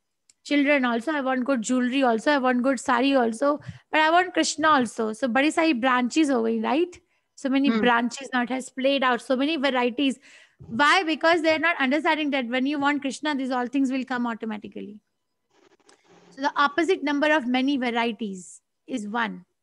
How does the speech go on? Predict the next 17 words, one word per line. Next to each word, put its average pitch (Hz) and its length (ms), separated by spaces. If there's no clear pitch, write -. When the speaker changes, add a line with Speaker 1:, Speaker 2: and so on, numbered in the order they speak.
Speaker 1:
Spiritual 247 500
intelligence. 214 800
Did 285 120
I 330 100
make 285 180
it 311 140
clear, 339 260
or 339 60
you're 269 180
still 254 200
confused 214 580
or 233 160
not 226 280
happy? 202 380
Speaker 2:
Spiritual 311 1000
intelligence 311 800
is, - 580